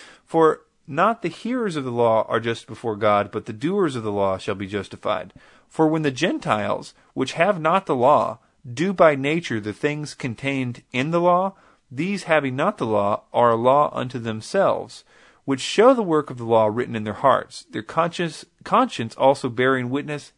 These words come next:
and their thoughts the mean, while accusing or else excusing one another. In that day when God shall judge the secrets of men by Jesus Christ according to my gospel." So there is, uh,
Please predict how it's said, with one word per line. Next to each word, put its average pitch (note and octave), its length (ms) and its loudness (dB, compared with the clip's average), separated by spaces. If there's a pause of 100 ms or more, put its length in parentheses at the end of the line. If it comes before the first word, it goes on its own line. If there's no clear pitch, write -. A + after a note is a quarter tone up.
and A2+ 120 -6
their G#2 100 -4
thoughts E3+ 420 0
the - 140 -8
mean, B2+ 460 -4
while A2 200 4
accusing B2 600 -4
or A2+ 140 -2
else A2+ 200 0
excusing C#3 580 -4
one G2 140 -4
another. F#2+ 380 -6 (280)
In A2+ 140 -6
that D#3 220 2
day C#3+ 160 6
when A2 180 -2
God B2+ 260 8
shall A2 140 -4
judge C3+ 340 -2
the A2 100 -8
secrets F3 440 -6
of C#3+ 120 -8
men A#2 260 -4
by G2+ 160 -2
Jesus B2 360 -10
Christ G#2+ 360 -2
according C3+ 500 -4
to G#2 360 -4 (220)
my G2+ 180 -2
gospel." G#2+ 520 -2
So B2 380 -2 (500)
there D3 220 -2
is, C#3 380 -4 (180)
uh, A2+ 480 2